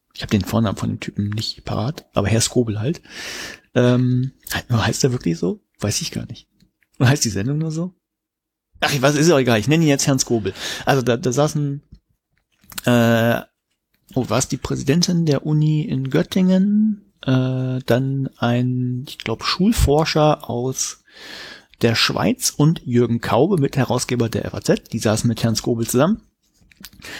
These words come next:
und haben eben über das Thema diskutiert. Ähm, Martin hatte es zu dem Zeitpunkt noch gar nicht gesehen. Er hat gesagt, vielleicht ist es für mich interessant, sollte ich machen. Habe ich mir also angeguckt. Und ja, war jetzt auch für mich nichts, nichts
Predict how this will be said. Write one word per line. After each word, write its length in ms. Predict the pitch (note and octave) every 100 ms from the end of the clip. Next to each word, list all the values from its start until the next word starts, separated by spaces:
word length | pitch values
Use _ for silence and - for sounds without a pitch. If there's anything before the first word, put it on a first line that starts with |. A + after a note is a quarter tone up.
| - -
und 300 | B2 A#2+ A#2+
haben 120 | B2+
eben 120 | C#3 A#2
über 140 | A2
das 100 | G2+
Thema 240 | D#3+ F3
diskutiert. 640 | D3+ - D3+ - C#3+ D3+ - _ _ - - _ _ -
Ähm, 880 | A#2 A#2 A#2+ A#2 B2 A#2+ A#2+ A#2+ A#2+ _ -
Martin 340 | A#2+ B2 - D3
hatte 160 | D3
es 120 | C3+
zu 80 | -
dem 120 | C3+ B2
Zeitpunkt 300 | C3+ C#3 A#2+
noch 80 | -
gar 120 | A#2
nicht 140 | A#2
gesehen. 260 | G#2 B2 D#3
Er 40 |
hat 40 | A#2+
gesagt, 280 | B2 - - C3
vielleicht 320 | - C3+ -
ist 60 | B2
es 40 |
für 100 | B2
mich 100 | A#2+
interessant, 400 | G#2+ G#2 F3 G#3
sollte 180 | - -
ich 60 |
machen. 280 | A2 D3+ C#3
Habe 120 | A#2
ich 80 | G#2
mir 80 | -
also 100 | G2
angeguckt. 540 | A2 D#3 D#3+ D3 - - - - - - -
Und 840 | A2+ A#2+ A#2+ B2 B2 A#2+ A#2+ - _ _ _ -
ja, 520 | G2 E2+ F2 F#2+ G2+
war 80 | A#2
jetzt 240 | - -
auch 120 | B2
für 120 | -
mich 240 | C#3 F3 -
nichts, 420 | C3+ B2+ - -
nichts 640 | D3 C3+ - - - -